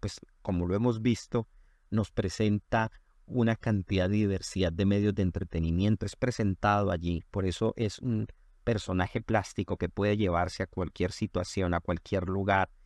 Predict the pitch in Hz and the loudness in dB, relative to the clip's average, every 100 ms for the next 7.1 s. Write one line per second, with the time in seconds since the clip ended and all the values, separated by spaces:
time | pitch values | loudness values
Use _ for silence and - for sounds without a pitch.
0 | - - - 90 87 92 85 - 90 92 | -20 -20 -4 0 2 2 0 0 2 2
1 | 85 80 - 90 101 - 90 - 92 98 | 0 -4 -2 -2 -2 -2 -2 0 0 0
2 | 104 92 85 85 85 - 107 104 _ _ | 0 -2 -2 -2 -4 -4 -4 -4 _ _
3 | - _ 123 131 135 151 151 151 - 147 | -20 _ 0 2 4 4 4 2 2 0
4 | 127 - 110 101 107 117 - - 117 - | 0 2 2 2 2 0 -4 -2 -2 -4
5 | - 92 82 _ - 110 101 - 120 - | -2 -2 -2 _ -2 0 0 -2 -4 -4
6 | - 92 87 92 95 85 80 98 95 90 | -4 -4 -4 -4 -4 -4 -4 -4 -2 -2
7 | - | -8